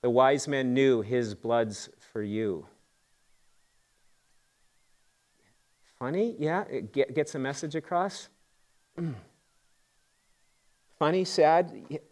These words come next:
it diminishes the greatness and the transcendence and the majesty and the glory and, and what Christ has done. It, it takes God, who is all these things, and just makes them very ordinary.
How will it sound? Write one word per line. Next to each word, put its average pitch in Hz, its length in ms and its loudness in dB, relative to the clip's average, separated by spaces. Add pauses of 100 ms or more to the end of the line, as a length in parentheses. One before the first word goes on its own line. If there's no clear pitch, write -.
(140)
it 147 160 -4
diminishes 165 580 2
the 165 100 -2
greatness 156 680 0
and 131 120 0 (200)
the 175 80 4
transcendence 208 800 6
and 156 80 -2
the 147 40 2
majesty 190 680 6
and 151 80 4
the 147 60 4
glory 202 560 10
and, 151 100 -2 (220)
and 196 80 6
what 208 160 8
Christ 220 260 6
has 170 160 -2
done. 226 180 8
It, 180 160 4
it - 140 6
takes 214 200 8 (200)
God, 247 420 8 (680)
who 226 80 12
is 202 100 10
all 311 220 10
these 294 180 0
things, 208 160 6
and 202 100 8
just 185 160 0
makes 220 220 6
them 196 140 6
very 190 420 6
ordinary. 135 800 2